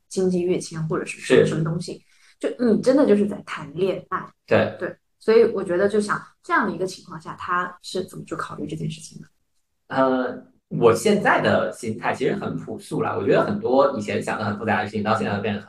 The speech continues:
Speaker 2: 朴素。总之就是我现在的心态是累了，就是我没有看到，一方面是累，一方面就是你也觉得，就是我觉得人的内心其实都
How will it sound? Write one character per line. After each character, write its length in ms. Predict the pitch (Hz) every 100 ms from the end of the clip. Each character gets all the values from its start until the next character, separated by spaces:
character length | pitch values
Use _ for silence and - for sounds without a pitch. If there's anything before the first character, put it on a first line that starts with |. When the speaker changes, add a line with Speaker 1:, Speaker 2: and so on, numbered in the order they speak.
| -
Speaker 2:
朴 100 | - -
素。 180 | 208 - - - - -
总 160 | 110
之 80 | 202
就 80 | 254
是 100 | 233
我 120 | -
现 200 | - 143
在 140 | 180
的 60 | -
心 200 | - 107
态 200 | 113 95
是 160 | - 107
累 180 | 180
了， 80 | - - _ _ _ _ -
就 60 |
是 440 | 156 156 123 104 - -
我 140 | 113
没 80 | 113
有 160 | 170
看 300 | - - 131
到， 500 | 113 110 95 - - _ _ -
一 100 | 208
方 140 | 214
面 160 | 208 -
是 80 | 127
累， 240 | 147 - -
一 80 | 151
方 160 | 165 170
面 160 | 151
就 100 | 127
是 420 | 131 - 113 104 -
你 80 | 143
也 100 | 156
觉 140 | 110
得， 280 | 123 - - -
就 80 |
是 60 | 247
我 120 | 208
觉 140 | - 156
得 100 | -
人 280 | - -
的 100 | - 147
内 160 | 151 117
心 200 | 131 131
其 140 | -
实 220 | 113 110
都 100 | -